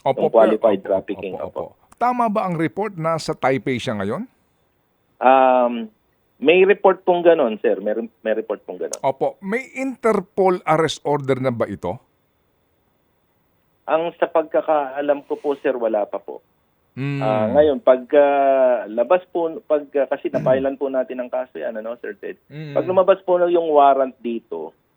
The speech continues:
Speaker 2: ah, dyan po, ma-, mai-apply na po
Speaker 1: Okay.
Speaker 2: natin yan ng, ah,
Speaker 1: Hmm.
Speaker 2: red notice sa Interpol.
Speaker 1: Opo. Sige. So, sir, yung pong binabanggit na banta sa buhay ni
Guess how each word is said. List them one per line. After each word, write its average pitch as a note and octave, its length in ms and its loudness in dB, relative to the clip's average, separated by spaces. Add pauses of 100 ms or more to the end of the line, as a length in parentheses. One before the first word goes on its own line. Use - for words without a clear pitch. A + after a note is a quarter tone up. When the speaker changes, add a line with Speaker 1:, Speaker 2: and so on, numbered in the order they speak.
(160)
Speaker 2:
ah, G#2 320 2
dyan C#3 240 0
po, D3 140 0
ma-, A2 400 0
mai-apply A#2 680 -2
na G#2 140 -6
po A2+ 120 -8
Speaker 1:
Okay. A2+ 100 -6
Speaker 2:
natin G#2+ 320 -6
yan F2 180 -10
ng, G#2+ 260 -6
ah, G2+ 140 -2
Speaker 1:
Hmm. F#2+ 80 0
Speaker 2:
red G2 200 -2
notice F#2+ 380 -10
sa D#2+ 100 -10
Interpol. E2+ 440 -14 (160)
Speaker 1:
Opo. G#2+ 320 -8 (140)
Sige. C#3 340 -6
So, A3+ 360 2
sir, C#4 380 -8
yung B3 220 -6
pong C4+ 220 -4
binabanggit F3+ 800 -4
na C3 220 -6
banta D3 600 -2
sa C#3 160 -4
buhay A#2+ 500 -4
ni G#2+ 140 -6